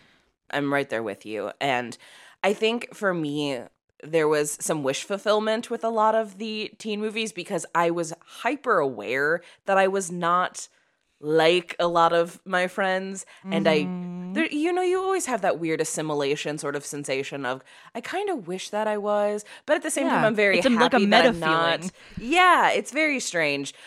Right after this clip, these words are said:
Speaker 1: but it, it's fascinating. Like, this is a movie that I would have been obsessed with as a teenager.
Speaker 2: Mm-hmm.
Speaker 1: Um, and now I just get to be obsessed with it as an adult, which I think
Speaker 2: Yes.
Speaker 1: is, is perfect. <laughs> Um,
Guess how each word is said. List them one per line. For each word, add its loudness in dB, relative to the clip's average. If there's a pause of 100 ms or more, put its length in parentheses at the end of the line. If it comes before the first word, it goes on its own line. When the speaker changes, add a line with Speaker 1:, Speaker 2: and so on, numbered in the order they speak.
(160)
Speaker 1:
but 4
it, 2
it's 0
fascinating. 0
Like, 2
this 0
is -2
a 0
movie 0
that 4
I 6
would 0
have -6
been 0
obsessed 2
with -2
as 0
a -4
teenager. -4
Speaker 2:
Mm-hmm. -6 (120)
Speaker 1:
Um, 2
and 2
now 4
I 6
just -4
get -4
to -14
be 0
obsessed -4
with -10
it 0
as -4
an -4
adult, -4
which -8
I -2
think -4
Speaker 2:
Yes. -4
Speaker 1:
is, -2 (220)
is 0
perfect. -2
<laughs> -20 (240)
Um, 6